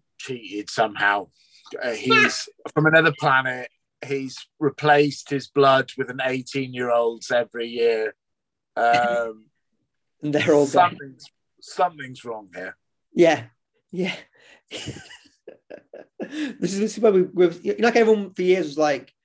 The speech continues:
Speaker 2: well, not everyone, but people like Alex Jones were saying there's a pedophile island and the rich go there. And everyone's like, "Shh, shut up, Alex."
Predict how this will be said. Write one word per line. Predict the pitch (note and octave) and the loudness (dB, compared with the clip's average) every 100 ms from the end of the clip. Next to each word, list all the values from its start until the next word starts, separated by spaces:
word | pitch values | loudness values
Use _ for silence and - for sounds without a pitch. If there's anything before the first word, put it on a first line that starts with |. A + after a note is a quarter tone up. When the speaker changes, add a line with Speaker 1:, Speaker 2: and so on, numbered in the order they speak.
| _ - | _ -12
Speaker 2:
well, | D3 | -10
not | B2 | -8
everyone, | A#2+ B2 | -10 -12
but | C3 B2 - _ | -8 -10 -12 _
people | F3+ F3+ | -4 -4
like | D3+ | -2
Alex | D#3 D3 - | -2 -4 -4
Jones | D3 C#3 C3+ | -4 -2 -4
were | B2 | -10
saying | C3+ C3+ | -6 -6
there's | B2+ | -6
a | C3 | -10
pedophile | - C3 A#2+ C3+ C3 B2+ C#3 | -8 -8 -4 -4 -2 -4 -4
island | C3+ C3 C3 C3 | -4 -4 -6 -10
and | C3 | -12
the | B2+ | -8
rich | C3 - | -10 -6
go | C3+ B2+ | -6 -4
there. | C3 | -4
And | C3 | -4
everyone's | C3+ C3 | -6 -6
like, | C3 - | -8 -10
"Shh, | - - _ | -20 -20 _
shut | - - | -8 -6
up, | C3 | -4
Alex." | B2+ B2+ - | -4 -6 -8